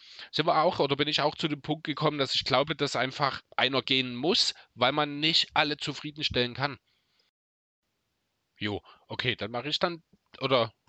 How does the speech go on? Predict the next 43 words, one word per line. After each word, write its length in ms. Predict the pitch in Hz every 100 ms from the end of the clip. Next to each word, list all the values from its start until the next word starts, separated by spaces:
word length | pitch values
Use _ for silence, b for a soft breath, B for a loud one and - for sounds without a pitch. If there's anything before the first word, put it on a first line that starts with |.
| - -
ja, 180 | 107
genau, 260 | 107 120 107
die 100 | 117
hatten 140 | 127
wir 60 | 190
jetzt 100 | 175
alle 180 | 165 165
drei 240 | 110 127
sozusagen, 640 | 180 220 160 156 170 175
hatten 120 | 156 165
wir 80 |
jetzt 280 | 160 156 -
die 100 | 139
Hawks 300 | 135 139 -
dabei. 320 | 131 110 139
Das 200 | 175 147
ist 140 | 147 -
doch 80 | 135
gleich 220 | 139 139
wieder 200 | 143 139
ein 120 | 123
schöner 260 | - 170 170
Treffer, 420 | - 143 208 160
wie 100 | 139
ja 120 | 139
vorhin 320 | 143 151 175
schon. 240 | - 175 233 B B B B -
Ähm, 360 | 131 139 139 139 _ _ _ _ _ _
ja, 240 | 117 113
dann 200 | 104 110
würde 160 | 131 170
ich 100 | -
doch 160 | 156
direkt 340 | - 143 147 -
mal, 260 | 151 147
äh, 280 | 135 123 123
Sandro, 260 | 131 151 147
dich 240 | 135 170
nach 160 | 185 170
deinem 220 | 160 127
zweiten 580 | - 117 107 117 - 113
fragen. 440 | - 85 80 78 - B B _ _ _ _ _ _ _ _ _ _ _ _
Ja, 120 | 92